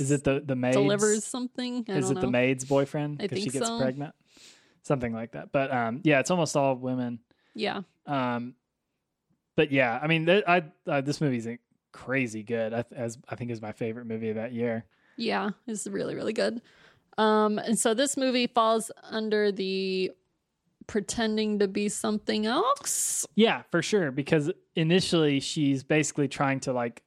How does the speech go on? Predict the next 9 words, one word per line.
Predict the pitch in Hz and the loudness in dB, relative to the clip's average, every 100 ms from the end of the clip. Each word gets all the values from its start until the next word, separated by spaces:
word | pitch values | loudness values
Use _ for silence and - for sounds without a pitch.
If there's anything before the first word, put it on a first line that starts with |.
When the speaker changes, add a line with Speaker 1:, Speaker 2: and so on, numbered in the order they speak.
| - | -6
Speaker 1:
befriend | 135 135 135 127 | -4 0 0 0
her | 127 123 135 _ _ _ - | 0 -2 -6 _ _ _ -12
specifically | - 180 165 208 190 175 | 0 2 4 4 4 2
Speaker 2:
Yeah, | 160 | 0
Speaker 1:
for | 165 | 0
the | - | 0
Speaker 2:
she's | 135 | 0
Speaker 1:
purposes | 156 147 - 135 120 | 0 -2 -4 -6 -6
of | 175 127 120 | -6 -4 -6